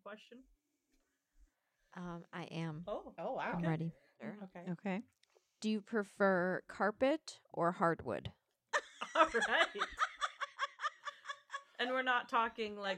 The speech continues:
Speaker 4: That's
Speaker 1: sexual
Speaker 4: really random.
Speaker 1: innuendos or anything like that, <laughs> right?
Speaker 2: No, no,
Speaker 3: Jesus.
Speaker 2: no.
Speaker 1: Okay.
Speaker 2: Literally
Speaker 1: Literally?
Speaker 2: the flooring.
Speaker 4: I think it depends on the room, because
Speaker 2: I
Speaker 4: I
Speaker 2: am in
Speaker 4: like
Speaker 2: the same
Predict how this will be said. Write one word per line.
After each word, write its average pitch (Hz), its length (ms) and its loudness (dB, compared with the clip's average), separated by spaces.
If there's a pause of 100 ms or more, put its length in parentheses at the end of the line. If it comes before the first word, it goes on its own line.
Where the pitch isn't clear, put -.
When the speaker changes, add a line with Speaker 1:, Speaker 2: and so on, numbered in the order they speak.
(120)
Speaker 4:
That's 214 180 0
Speaker 1:
sexual 226 160 0
Speaker 4:
really 202 220 0
random. 208 260 2
Speaker 1:
innuendos 170 480 0
or 156 80 -10
anything 156 440 -10
like 147 200 -12
that, - 200 -12
<laughs> - 60 -8
right? 220 180 0 (680)
Speaker 2:
No, 226 140 4
no, 226 120 4
Speaker 3:
Jesus. 220 60 2
Speaker 2:
no. 196 360 4 (280)
Speaker 1:
Okay. - 100 -14
Speaker 2:
Literally 240 920 4
Speaker 1:
Literally? 262 460 2
Speaker 2:
the 294 60 -8
flooring. 185 460 6 (460)
Speaker 4:
I 214 180 0
think 269 280 2
it 262 120 -2
depends 233 480 -6
on 233 120 -4
the 220 120 -6
room, 233 680 -4
because 190 300 -2
Speaker 2:
I 180 40 -2
Speaker 4:
I 180 60 0
Speaker 2:
am 175 80 -2
in 190 60 -6
Speaker 4:
like 196 220 2
Speaker 2:
the 214 100 -10
same - 20 -10